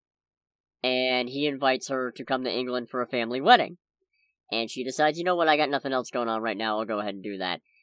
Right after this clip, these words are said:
And while she's there for the wedding, she starts falling for the lord of the manor that they're staying at, Walter DeVille, played by Thomas Doherty.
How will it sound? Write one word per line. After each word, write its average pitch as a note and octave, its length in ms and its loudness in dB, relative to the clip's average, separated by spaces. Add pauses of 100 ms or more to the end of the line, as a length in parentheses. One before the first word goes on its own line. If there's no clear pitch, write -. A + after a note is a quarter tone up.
(280)
And C3 440 0 (100)
while D3+ 200 2
she's E3+ 180 -4
there E3+ 160 0
for G3 100 -4
the G3 100 0
wedding, C3 300 0
she C#3 140 -8
starts C3 320 -4
falling C3 360 -2
for B2+ 460 -4
the B2 160 -6
lord B2+ 380 -4
of B2+ 60 -8
the C3 80 -6
manor B2 360 -2
that A#2+ 140 -4
they're C#3 100 -6
staying G#2 420 -4
at, G2 300 -2 (560)
Walter B2 340 -2
DeVille, B2 480 -2
played A#2 300 -2
by A2 440 2 (840)
Thomas C3 360 0
Doherty. A#2 480 -2